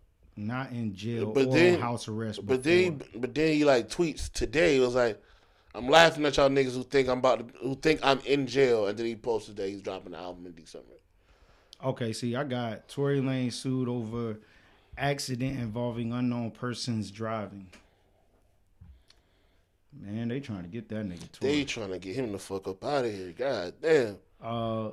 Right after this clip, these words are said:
Speaker 1: it was something else that I was scrolling. Hey, man, y'all be on the lookout. I don't know if it's true or not, but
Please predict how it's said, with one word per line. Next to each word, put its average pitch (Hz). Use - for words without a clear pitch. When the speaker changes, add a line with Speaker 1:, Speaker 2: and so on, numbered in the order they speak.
Speaker 1:
it 123
was 113
something 135
else 123
that 98
I 101
was 101
scrolling. 101
Hey, 160
man, 156
y'all 190
be 196
on 143
the 123
lookout. 123
I 139
don't 185
know 175
if -
it's 160
true 180
or 190
not, 143
but 127